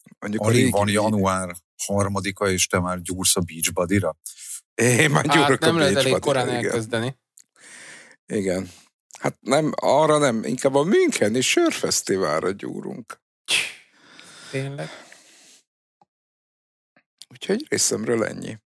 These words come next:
Speaker 1: Remélem, betartottam a betartandó időkeretet.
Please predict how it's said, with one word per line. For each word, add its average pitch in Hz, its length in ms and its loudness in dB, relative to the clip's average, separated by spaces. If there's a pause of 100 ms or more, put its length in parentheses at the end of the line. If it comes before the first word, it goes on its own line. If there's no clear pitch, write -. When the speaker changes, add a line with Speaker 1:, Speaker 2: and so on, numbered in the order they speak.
(280)
Speaker 1:
Remélem, 101 520 -2
betartottam - 800 -6
a 127 160 -10 (1200)
betartandó 101 840 -6
időkeretet. - 1000 -8